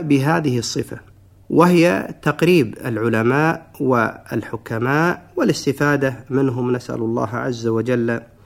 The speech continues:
أن يرحم الأموات وأن يوفق الأحياء لسلوك هذه السبيل. آه، هذا الشاب الشيخ ناصر،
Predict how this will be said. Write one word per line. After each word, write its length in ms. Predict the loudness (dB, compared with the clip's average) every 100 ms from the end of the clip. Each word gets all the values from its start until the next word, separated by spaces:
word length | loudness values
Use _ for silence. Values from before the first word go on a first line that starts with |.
| -20 -20 -20 -4
أن 100 | 2
يرحم 600 | 2 2 0 0 2 0 -4 -12 _ _ _ -4
الأموات 720 | -2 0 0 0 0 -4 -8
وأن 300 | -4 -2 0
يوفق 560 | 0 -2 -6 -10 -6 -4 -4 -4 -10 -8
الأحياء 800 | -8 -8 -10 -6 -4 -4 -6 -14 -20 -20 -20 -16 -4
لسلوك 560 | -2 0 0 0 -2
هذه 400 | -6 -4 -6 -6
السبيل. 400 | -8 -10 -10 -10 -16 -20 -20 _ -20 -20 -20 -12 -2
آه، 260 | 0 0
هذا 300 | 2 2 2
الشاب 520 | 0 -2 -2 0 -2 -6
الشيخ 420 | -14 -6 -6 -4
ناصر، 440 | -4 -4 -4 -6